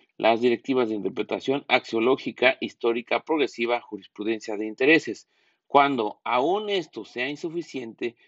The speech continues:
deberá acudir a la integración de la norma jurídica. Cuando aún esto sea insuficiente, deberá acudir a la integración de la norma jurídica. Directivas de interpretación.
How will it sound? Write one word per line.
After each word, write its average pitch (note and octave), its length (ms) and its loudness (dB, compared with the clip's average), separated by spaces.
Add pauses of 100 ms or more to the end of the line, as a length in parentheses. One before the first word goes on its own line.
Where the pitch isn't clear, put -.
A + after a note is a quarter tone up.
(120)
deberá D3 460 4
acudir D3+ 520 -4
a A#2+ 100 -2
la A2+ 120 0
integración A2 800 -8
de G#2 160 -8
la F#2+ 140 -12
norma G#2 420 -4
jurídica. A2 640 -4 (300)
Cuando G2+ 360 -2
aún D#3 360 4
esto D3+ 340 0
sea B2+ 160 0
insuficiente, C#3 800 -2 (260)
deberá F#3+ 500 6
acudir D#3+ 500 -2
a B2 100 -2
la B2+ 120 -2
integración A#2+ 800 -6
de G#2 180 -6
la F#2 160 -10
norma G#2 460 -2
jurídica. G#2+ 640 -6 (380)
Directivas D#3 720 4
de A2+ 80 -2
interpretación. G2+ 840 -6